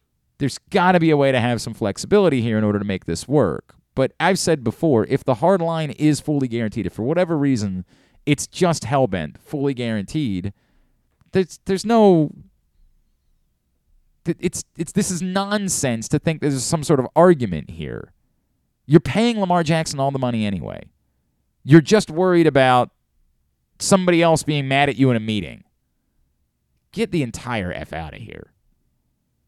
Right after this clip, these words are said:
I, I think the Ravens did right, as I've said all along, to say, "Okay, but we're not gonna do it today." It bought them time to see if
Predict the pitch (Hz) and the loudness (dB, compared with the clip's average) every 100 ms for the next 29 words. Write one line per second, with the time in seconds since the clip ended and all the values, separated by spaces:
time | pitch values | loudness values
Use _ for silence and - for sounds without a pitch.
0 | _ _ _ _ - 139 _ 170 180 208 | _ _ _ _ -8 -8 _ -2 0 0
1 | 180 170 180 160 135 131 110 135 131 98 | 2 2 2 -2 0 2 4 4 4 2
2 | 92 - _ _ _ 127 - - 160 135 | -2 -8 _ _ _ -2 0 2 4 4
3 | 117 113 123 95 90 90 - _ _ - | 2 2 2 0 -2 -6 -12 _ _ -8
4 | 160 190 160 156 151 _ 190 - 170 135 | 0 4 4 4 0 _ 0 4 4 4
5 | 127 - 147 143 151 156 - 147 123 127 | 2 0 0 -2 -2 -4 -2 -6 2 2
6 | 113 - 80 71 - _ _ _ _ _ | 2 -2 -8 -8 -18 _ _ _ _ _
7 | _ _ _ _ _ _ _ _ _ 151 | _ _ _ _ _ _ _ _ _ -8
8 | 113 170 185 - 196 180 131 104 92 92 | 2 4 4 4 0 0 -4 -2 -2 -2
9 | 101 - _ _ 147 - 170 147 | -4 -8 _ _ -2 0 2 2